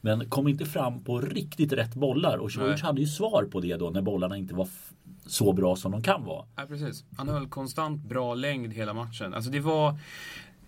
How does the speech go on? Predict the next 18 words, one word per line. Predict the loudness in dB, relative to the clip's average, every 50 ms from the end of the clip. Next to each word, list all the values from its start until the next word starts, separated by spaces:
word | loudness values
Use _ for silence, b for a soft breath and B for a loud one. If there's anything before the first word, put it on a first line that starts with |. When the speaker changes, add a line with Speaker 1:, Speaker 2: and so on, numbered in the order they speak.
| -16 -2
Speaker 2:
Vi, | 2 4 4 4 4 2 -2 -4 -4 -4 -4 -4 -4 -4 -4 -4 -2 4
Djokovic-jämförelserna | 4 4 4 4 2 0 2 2 2 2 2 2 2 4 4 4 4 2 2 0 -2 -2 0 0
har | 0
vi | 0 -2
ju | -4
stött | -6 -8 -8 -8 -4 -4
och | -4 -2
blött | 0 -2 -2 -2 -4 -4
med. | -2 0 0 2
Men | 2 2
det, | 2
det | 2 2 2
här | 2 2
var | 2 0 0 0 0 -2
lite | 0 0 -2 -2 -2 -4 -4
åt | -4 -4 -4
det | -2 -2 -2
hållet. | -2 -2 0 0 0 0 0 -2 -4